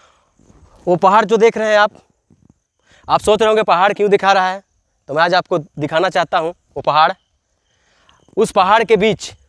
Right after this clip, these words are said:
दोस्तों, उस पहाड़ के बीच एक बूढ़ी दादी अम्मा रहती है जो कि सिर्फ अकेली रहती है।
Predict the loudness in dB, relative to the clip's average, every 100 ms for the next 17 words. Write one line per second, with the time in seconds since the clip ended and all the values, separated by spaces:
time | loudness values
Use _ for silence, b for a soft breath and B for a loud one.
0 | _ _ _ -6 -6 0 2 2 0 0
1 | 0 -2 -2 -4 -10 -10 -20 -8 -2 0
2 | 2 2 2 0 2 -2 -2 -2 -2 -4
3 | -8 _ b b b -6 -2 -2 0 0
4 | 0 0 2 4 2 0 -4 -8 -12